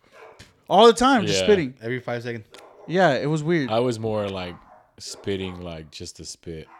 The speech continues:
Speaker 3: But sometimes I would spit inside. I was like, "What the fuck am I doing?"
Speaker 2: Oh, yeah. You look at your poop whenever, whenever you're done pooping?
Speaker 1: Um,
Speaker 2: Like, you f-, flush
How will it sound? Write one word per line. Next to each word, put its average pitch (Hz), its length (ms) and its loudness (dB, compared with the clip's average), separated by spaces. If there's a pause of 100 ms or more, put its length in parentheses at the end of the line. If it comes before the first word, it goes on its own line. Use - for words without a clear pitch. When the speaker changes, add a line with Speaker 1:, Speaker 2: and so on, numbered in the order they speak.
Speaker 3:
But 113 100 -20
sometimes 113 340 -14
I 110 40 -12
would 104 160 -16
spit - 240 -16
inside. 98 340 -16
I 98 80 -16
was 92 100 -18
like, 90 160 -20
"What 92 260 -20
the 101 80 -20
fuck 104 280 -20
am 82 100 -20
I 120 160 -20
doing?" 98 300 -20 (380)
Speaker 2:
Oh, 120 240 2
yeah. 117 160 -2
You 117 140 -8
look 156 100 -6
at 147 80 -8
your 147 80 -10
poop - 240 -10
whenever, 151 320 -12
whenever 156 400 -12
you're 127 200 -18
done 143 200 -10 (380)
pooping? 156 180 -6
Speaker 1:
Um, 139 560 -2
Speaker 2:
Like, 123 120 -6
you 120 80 -10
f-, 127 60 -18 (1120)
flush 123 220 -16